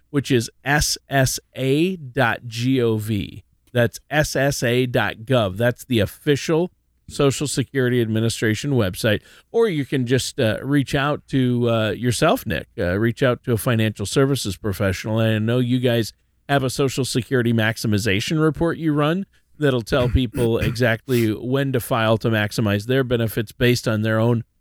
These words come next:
Speaker 1: personal situation, because as you always say, everybody's situation is different. And I wanna take this chance to remind our s-, our listeners out there that, you know, Nick, you or Jones, uh,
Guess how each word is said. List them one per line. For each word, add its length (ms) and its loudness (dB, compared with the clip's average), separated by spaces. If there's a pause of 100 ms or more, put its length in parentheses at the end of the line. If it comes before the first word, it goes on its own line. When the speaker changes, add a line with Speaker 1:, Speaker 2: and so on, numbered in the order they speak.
(200)
Speaker 1:
personal 440 2
situation, 680 0
because 360 0
as 200 0
you 140 2
always 220 0
say, 220 0
everybody's 480 0
situation 640 -2
is 160 -10
different. 460 0 (400)
And 180 -2
I 120 0
wanna 280 2
take 280 -4
this 240 -2
chance 420 -2
to 160 2
remind 540 2
our 120 2
s-, 180 -4
our 380 0
listeners 520 0
out 240 0
there 160 2
that, 240 -2 (440)
you 100 -2
know, 200 0
Nick, 340 0
you 500 0
or 140 -2
Jones, 520 0
uh, 380 0